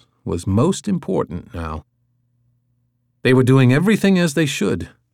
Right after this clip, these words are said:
and they were working incredibly hard, even at the weekends. Surely this would start bearing fruit at some point,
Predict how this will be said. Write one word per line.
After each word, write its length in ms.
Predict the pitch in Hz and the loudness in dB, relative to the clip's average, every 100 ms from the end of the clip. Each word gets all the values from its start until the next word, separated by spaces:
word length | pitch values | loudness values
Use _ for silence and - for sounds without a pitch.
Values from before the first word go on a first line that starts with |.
| _ _ _ _ - | _ _ _ _ 0
and 120 | 135 | 4
they 60 | 160 | 4
were 180 | 175 | 4
working 400 | 151 214 226 87 | 2 0 -2 -2
incredibly 680 | 90 90 - - 165 104 117 | -4 -4 -4 -4 -2 -2 -2
hard, 500 | 127 170 92 73 - _ 185 | -2 -4 -4 -6 -14 _ 0
even 300 | 214 123 95 | 0 2 -2
at 80 | 98 | -2
the 80 | |
weekends. 600 | 139 190 - 82 78 69 - _ _ _ _ _ _ _ _ _ _ _ _ | -2 -2 -4 -6 -8 -12 -18 _ _ _ _ _ _ _ _ _ _ _ _
Surely 440 | - - 196 80 65 | -4 2 2 2 -6
this 180 | 69 - | -12 -14
would 140 | - | -14
start 300 | - 80 - | -8 -8 -6
bearing 340 | 95 78 78 | -6 -6 -8
fruit 340 | - - 113 - | -10 -4 -4 -4
at 80 | - | -4
some 240 | 156 165 | -2 -2
point, 460 | - 73 135 143 | -4 -8 -8 -10